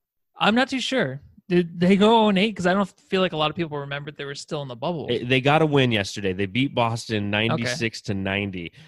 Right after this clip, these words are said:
Speaker 2: but they almost went oh and eight. They were oh and seven leading into that. But,
Speaker 1: Yeah.
Speaker 2: you know, so the Suns were definitely on the radar of people of, "What the fuck are they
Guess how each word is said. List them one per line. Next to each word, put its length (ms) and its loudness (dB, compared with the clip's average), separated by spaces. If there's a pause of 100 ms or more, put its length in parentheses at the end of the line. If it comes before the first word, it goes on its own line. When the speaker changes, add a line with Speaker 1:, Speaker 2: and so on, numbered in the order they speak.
(140)
Speaker 2:
but 100 -4
they 120 2
almost 400 2
went 220 2
oh 180 2
and 100 0
eight. 240 0
They 100 -2
were 160 -2
oh 140 4
and 120 0
seven 380 -2
leading 220 -6
into 240 -6
that. 220 -12 (120)
But, 300 -2
Speaker 1:
Yeah. 300 -4 (180)
Speaker 2:
you 140 -4
know, 80 0
so 120 -6
the 100 -6
Suns 500 -6
were 180 -4
definitely 580 -2
on 220 -2
the 100 -4
radar 560 0
of 140 -6
people 420 -4
of, 200 -4
"What 320 -6
the 60 -10
fuck 260 -8
are 40 -8
they 220 -4